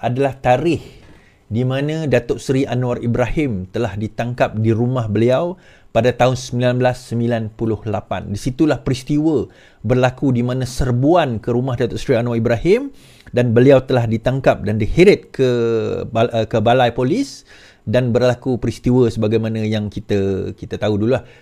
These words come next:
Tetapi full story dia esok hari. Ha, mereka-mereka yang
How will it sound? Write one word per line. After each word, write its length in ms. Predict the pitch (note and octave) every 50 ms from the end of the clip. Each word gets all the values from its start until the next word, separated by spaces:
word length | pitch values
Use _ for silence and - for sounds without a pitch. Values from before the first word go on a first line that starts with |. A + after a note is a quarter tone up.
| - -
Tetapi 320 | - C3 C#3+ C3+ C3 F#3+
full 480 | F3 - - A#3+ B3+ B3+ A3 F#3 D3 -
story 400 | - - E3+ E3+ F3 G#3 G#3 F#3+
dia 320 | F3 G3+ G#3+ A3+ A3 -
esok 320 | C#3+ C#3+ - - - F3
hari. 480 | - - B2+ B2+ C3+ B2 F#2+ E2 - -
Ha, 320 | G2 G2+ G2+ F#2+ F2+ F2+
mereka-mereka 720 | F#2+ A2+ C3+ C3+ C3+ - E3 D3+ D3+ D#3 D3+ D#3 E3+ D#3+ D#3
yang 400 | C#3+ C#3+ D3+ C#3+ C#3+ C#3 C3+